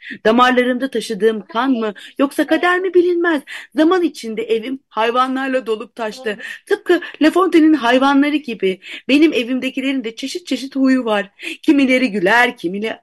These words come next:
kimileri, kimi ağlar, kimi kızar, kimi korkar. Yıllardır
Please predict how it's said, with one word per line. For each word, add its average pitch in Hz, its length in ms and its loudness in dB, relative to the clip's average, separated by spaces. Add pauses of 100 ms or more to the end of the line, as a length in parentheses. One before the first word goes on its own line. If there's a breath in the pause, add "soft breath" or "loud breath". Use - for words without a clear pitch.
(140)
kimileri, 202 560 0 (180 loud breath)
kimi 220 200 0
ağlar, 190 560 2
kimi 190 280 -8
kızar, 202 640 -2
kimi 370 240 0
korkar. 285 520 -4 (320 loud breath)
Yıllardır 269 600 2